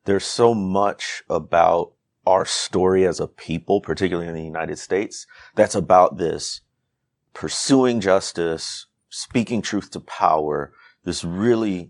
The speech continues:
hard-edged attitude that we had simply to survive.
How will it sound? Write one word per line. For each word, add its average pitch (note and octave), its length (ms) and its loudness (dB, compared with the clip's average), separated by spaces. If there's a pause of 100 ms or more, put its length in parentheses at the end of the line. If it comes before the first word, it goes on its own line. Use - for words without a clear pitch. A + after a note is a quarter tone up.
(120)
hard-edged G#2 1300 0 (840)
attitude A2+ 460 2
that G#2+ 140 4
we A#2 80 -2
had A2 200 2
simply C3+ 320 -4
to - 140 -6
survive. F#2 500 -4